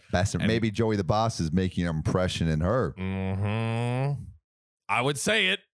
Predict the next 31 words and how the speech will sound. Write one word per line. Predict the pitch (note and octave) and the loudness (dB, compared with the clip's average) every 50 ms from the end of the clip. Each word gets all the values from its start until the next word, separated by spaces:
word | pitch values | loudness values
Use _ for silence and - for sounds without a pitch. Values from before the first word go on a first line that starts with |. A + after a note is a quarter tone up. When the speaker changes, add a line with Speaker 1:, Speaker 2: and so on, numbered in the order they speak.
| _ _ _ | _ _ _
Speaker 2:
but | D3 C#3 C3+ C#3 C#3 - - _ _ _ _ _ _ _ _ _ _ _ | 0 2 2 2 0 -2 -6 _ _ _ _ _ _ _ _ _ _ _
I | - G3+ A#3+ B3 | 0 2 2 4
won't. | B3 C4 C4 B3+ B3+ B3+ - - - | 4 4 4 4 2 2 2 2 2
<laughs> | - - - - - _ _ _ - E3+ - A#2+ A#2+ A#2+ A#2+ B2+ C#3 E3 F3 D3 - - | 2 0 -4 -10 -18 _ _ _ -12 -10 -10 -8 -10 -10 -10 -10 -10 -10 -12 -12 -6 -2
Um, | B2+ B2 B2 A#2 A2 G#2+ G#2+ G#2 G#2 G#2 G#2 - - - - _ _ _ _ _ _ _ _ _ _ _ _ _ _ - | 2 2 4 4 2 2 0 0 -2 -4 -6 -8 -12 -20 -20 _ _ _ _ _ _ _ _ _ _ _ _ _ _ -4
she | - - E3 F#3 G3+ | -2 0 2 2 2
is | A3 - | 2 2
saying | - F#3+ F3 E3+ E3+ D#3+ - | 2 2 2 2 2 0 0
I | - C3+ - - | -2 -2 0 2
overreacted | C3+ D#3 F3 F#3 G3 G3 F#3+ F3 D3+ C#3 C#3 C#3 - - B2 A#2 A2+ A2+ B2 - - - | 2 2 2 2 0 2 2 2 4 4 2 2 0 0 0 2 2 2 0 -2 -4 -2
and | B2 A#2+ A#2+ A#2+ A#2+ A2 | 0 0 0 0 0 0
that | A#2 A2+ A2 | -2 -2 0
she | - - B2 A2+ | 0 0 0 0
wasn't | G#2 F#2+ G2+ A#2+ C#3 C#3+ E3+ F3 C3 | 0 0 0 0 2 0 -2 -2 0
missing | A2 C3+ G3+ A3+ - G3 E3+ D3+ D3+ D#3 - - | 0 0 0 0 0 0 0 0 -2 -4 -4 -4
and | - B2 B2 B2 B2 | -2 -2 0 0 2
that | B2+ B2 | 2 2
I | B2+ | 2
was | B2+ B2 G#2 - _ | 2 0 -2 -4 _
punishing | - F3+ B3 C#4+ C4 - - G#3 F#3 | -4 -2 0 0 0 0 0 0 0
her | E3+ E3+ E3+ D#3+ - | 0 2 0 0 0
for | - B2+ | -2 -2
doing | A#2+ C3+ C#3 C#3 | 0 0 0 0
the | C3 A2+ | 0 -2
responsible | F#2+ F2+ - - - - D3 G3+ A3+ - G#3+ F3 E3+ C#3+ | -2 -2 -4 -4 -2 0 2 2 2 0 0 -2 -2 0
thing | - D3 C#3 C3 C3 C3+ C#3 - - - - - - | 0 0 0 0 0 -2 -2 -4 -6 -10 -20 -12 -10
and | F2+ - D#3+ | -10 -8 -2
not | - C3 E3 F3 - | 0 0 0 0 0
driving | G2+ A#2 A#2 A#2 B2 A2 A#2 A#2+ A#2 F#2 D2+ | 0 0 2 2 2 0 0 -2 -4 -4 -4
while | E2+ F#2+ G#2 G#2+ A2 | -2 -2 0 -2 -2
drowsy. | G2 - E2 D#2 F2 G#2 A2 F#2 - - - - - - - | -6 -8 -8 -4 -2 -2 -2 -4 -6 -10 -12 -14 -16 -18 -20